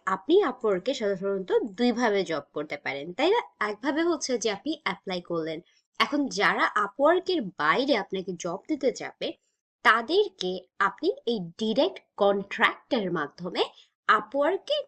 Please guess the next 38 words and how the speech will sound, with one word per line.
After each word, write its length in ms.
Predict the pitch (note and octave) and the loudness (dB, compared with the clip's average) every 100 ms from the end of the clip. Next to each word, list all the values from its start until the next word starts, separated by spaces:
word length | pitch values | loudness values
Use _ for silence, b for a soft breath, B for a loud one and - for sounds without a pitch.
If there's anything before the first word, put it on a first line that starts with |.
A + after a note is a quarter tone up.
| G#3+ A3 | -6 0
নিয়ে 220 | A#3 B3+ C4 | 2 4 4
আসতে 280 | C4 - E4 E4+ _ A3 | 0 -4 -8 -8 _ 6
পারবেন, 440 | A3 A4 B3 F#3 E4+ _ - | 6 6 2 -2 -2 _ -6
কিন্তু 200 | A#3 A#3 A3+ | -4 -2 -2
তারা 140 | G#3+ A3 | 0 0
যদি 120 | G3+ | -2
Upwork-এ 340 | E3+ F#3 F3 G#3+ G3 | -4 -6 -4 -4 -2
নাও 200 | E3+ G3+ E4 | -2 -2 -2
আসতে 240 | F4+ - B3+ E3 | -4 -6 -4 -4
চায়, 160 | C4+ B B B A3 | -6 B B B 2
তাও 200 | G#3+ C#4+ A#4 | 4 4 0
আপনারা 260 | G#3+ F#3+ F#3+ G#3+ | -4 -4 -6 -6
কি 80 | A3 | 0
করতে 220 | B3 G#3 G#3 | 0 0 -6
পারবেন, 260 | E3 D#3+ G4+ - _ _ - | -4 -4 -6 -8 _ _ 4
এই 60 | B3+ F#3 | 4 4
ডাইরেক্ট 300 | A#3+ A3 A3 - | 4 4 2 -2
কন্ট্রাক্টের 540 | F#3 E3 E3+ - F3 F3+ | -2 0 -4 -4 -2 -2
মাধ্যমে 360 | D#3 D3 G#3+ F#4+ - | -2 -4 -2 0 0
তাদের 200 | F3 D3+ | 0 -4
কাছ 100 | E3+ - | -8 -6
থেকে 160 | E3+ F3 _ - | -6 -6 _ 4
পেমেন্টস 400 | D4 C4 G3+ - D#3+ | 6 6 0 -4 -8
নিতে 180 | C#3 - D#3 | -8 -6 -6
পারবেন। 260 | C3 D3+ - B B F#3 | -6 -6 -10 B B -2
এখন 160 | F#3+ G3 F#3 | 0 -2 2
পেমেন্টস 340 | C4 D#4+ F4+ D#4+ | 2 4 0 0
নেওয়ার 200 | D#4+ D#4 D4+ | -2 0 0
জন্য 120 | D4 A#3 F3+ | -2 0 0
definitely 440 | F3+ A3 A3 A3+ G#3 | 0 0 2 0 0
তাদের 160 | G3 F#3 | -2 -2
ডুয়াল 220 | F#3 F3 F3+ | -2 -2 -2
কারেন্সি 360 | F#3+ F#3+ G3 G3+ | -2 -2 -4 -4
কার্ড 180 | G3 G#3 - | 0 -2 -2
থাকতে 240 | A3 - G#3+ | -6 -2 0
হবে, 180 | F#3+ G3+ B B - | 0 -2 B B -4
কারণ 180 | F3 D#3+ E3+ | -2 -2 -4
পেমেন্টটা 460 | F3 E3 F3+ G#3+ | -4 -2 -4 -4